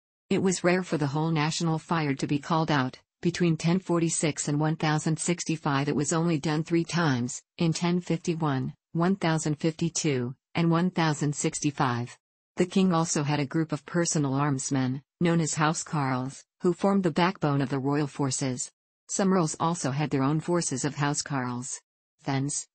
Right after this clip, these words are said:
the local landowning elites either fought with their royal housecarls or attached themselves to the forces of an earl or other magnate.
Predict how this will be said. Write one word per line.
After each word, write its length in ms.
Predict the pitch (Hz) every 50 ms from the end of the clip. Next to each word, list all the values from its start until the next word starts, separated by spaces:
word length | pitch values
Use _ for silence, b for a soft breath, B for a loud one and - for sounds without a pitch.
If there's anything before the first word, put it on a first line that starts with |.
| _ _
the 100 | - 175
local 360 | 170 170 190 202 - 180 165
landowning 560 | 156 156 151 156 160 156 147 135 147 147 143 143
elites 560 | 139 135 143 147 127 127 - - - - - - _ _
either 280 | - 180 190 180 185 170
fought 240 | - - 151 151 -
with 140 | 165 143 -
their 160 | 156 147 147
royal 240 | 156 160 170 175 165
housecarls 640 | 147 165 160 160 - - - 160 147 139 139 135 147
or 60 | 147
attached 480 | 147 147 - 170 170 175 175 - - -
themselves 480 | 139 139 - - 151 151 143 - -
to 100 | - 160
the 80 | - 143
forces 480 | - - 156 160 165 - - 131 -
of 100 | 151 135
an 100 | 143 135 -
earl 280 | - 165 165 165 151
or 140 | 139 135 143
other 220 | 151 156 147 139 139
magnate. 560 | 143 139 139 - 131 131 127 127 - -